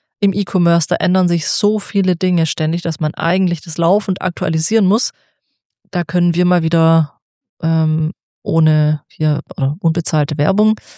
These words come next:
äh, machen für die I-T-Rechtskanzlei.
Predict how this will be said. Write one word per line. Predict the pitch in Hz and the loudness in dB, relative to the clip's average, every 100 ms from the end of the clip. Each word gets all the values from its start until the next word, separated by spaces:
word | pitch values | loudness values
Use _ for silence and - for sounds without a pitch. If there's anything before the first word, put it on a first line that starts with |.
| _ _ | _ _
äh, | 170 165 | -2 0
machen | 165 170 175 170 | 0 0 0 -2
für | - 160 | -2 -4
die | 156 151 | -2 -2
I-T-Rechtskanzlei. | 139 139 - 185 180 - - 175 170 - 165 165 170 | -2 -2 -2 0 0 -2 -2 0 0 0 2 4 2